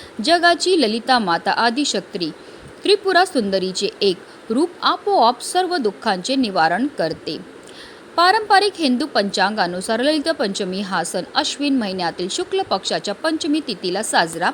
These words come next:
केला जातो. ललिता पंचमीला देवीची पूजा केल्याने आणि उपवास केल्याने भक्तांना आनंद, बुद्धी आणि धनप्राप्ती होते.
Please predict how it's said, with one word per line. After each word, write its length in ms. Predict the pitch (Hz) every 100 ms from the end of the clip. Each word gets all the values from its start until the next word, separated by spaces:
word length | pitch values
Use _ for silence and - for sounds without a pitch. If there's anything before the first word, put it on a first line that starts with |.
| - - - -
केला 320 | 311 311 320 381
जातो. 420 | 226 170 - 175 - - - _ _ _ - - - - - - -
ललिता 420 | 269 330 480 508
पंचमीला 640 | 494 330 285 302 269 240 214
देवीची 440 | 254 294 302 339
पूजा 340 | - 233 202
केल्याने 600 | 240 269 214 190 175 175
आणि 260 | 190 233 262
उपवास 480 | 277 220 208 214 -
केल्याने 580 | 247 190 180 175 175 190 - - 208
भक्तांना 560 | 285 302 - 185 185
आनंद, 540 | - 214 240 208 180 175
बुद्धी 420 | 190 262 190 196
आणि 300 | - 254 392
धनप्राप्ती 760 | 277 320 427 214 156 - 247 359
होते. 320 | 196 - 165